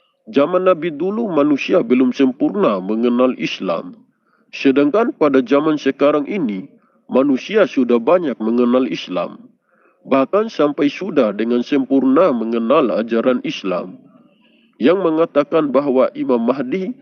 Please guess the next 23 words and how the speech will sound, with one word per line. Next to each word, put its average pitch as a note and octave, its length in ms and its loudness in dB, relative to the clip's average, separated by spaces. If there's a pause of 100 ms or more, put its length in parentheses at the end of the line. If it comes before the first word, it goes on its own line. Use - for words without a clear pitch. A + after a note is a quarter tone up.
(300)
tidak F#3 400 0
mempunyai C#3+ 480 2
seorang B2+ 480 2
pembimbing D#3 640 0
rohani, D#3+ 640 0 (480)
itu F#3 320 2
adalah C#3 320 2
perkataan C3+ 800 0
yang A#2+ 160 -4
salah B2+ 320 0
besar. A#2+ 480 -4 (960)
Karena D#3+ 400 0
kebenaran C#3+ 720 2
yang A2 220 -4
sebenarnya, A2+ 840 -2 (560)
bahwa B2+ 400 2
sang C3+ 240 -2
khalifah A#2+ 720 -2
ataupun B2 500 0
Imam B2+ 240 4
Mahdi B2+ 480 -4 (640)
memang F3+ 480 0
mempunyai D3 720 2